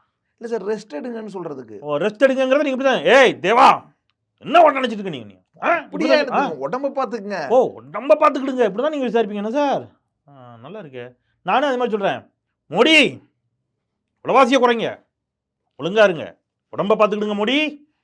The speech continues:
Speaker 2: அமித்ஷா உடம்ப பாத்துக்கிடுங்க."
Speaker 1: சார்.
Speaker 2: சொல்லட்டுமா? என்ன சார், நானும் பாசமா சொல்றேன் சார், பாசமா சொல்லலாம்ல.
Speaker 1: ம்.
Speaker 2: "விலைவாசியை கட்டுப்படுத்துங்க, வேளாள திண்டத்தை பாத்துங்க மோடி." பாசமா உங்க, நீங்க தானே சொன்னீங்க, சொல்லுமா அப்படி?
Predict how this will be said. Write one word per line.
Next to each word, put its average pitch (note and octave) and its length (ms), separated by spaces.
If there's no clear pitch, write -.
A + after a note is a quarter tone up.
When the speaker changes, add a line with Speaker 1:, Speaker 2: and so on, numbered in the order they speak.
Speaker 2:
அமித்ஷா F3+ 300
உடம்ப G#3+ 220
பாத்துக்கிடுங்க." G3 500
Speaker 1:
சார். D#3 220
Speaker 2:
சொல்லட்டுமா? G#3+ 320
என்ன D4 380
சார், G3 200
நானும் D4 320
பாசமா D4 320
சொல்றேன் F3 300
சார், G#3+ 200
பாசமா F#3+ 280
சொல்லலாம்ல. F#3 380
Speaker 1:
ம். B2 240
Speaker 2:
"விலைவாசியை A#3+ 380
கட்டுப்படுத்துங்க, C4 500
வேளாள F3 320
திண்டத்தை F3 400
பாத்துங்க F#3 360
மோடி." G3+ 200
பாசமா C4 300
உங்க, A3 180
நீங்க C4 240
தானே E4+ 180
சொன்னீங்க, F#3 280
சொல்லுமா A#3 280
அப்படி? C4 160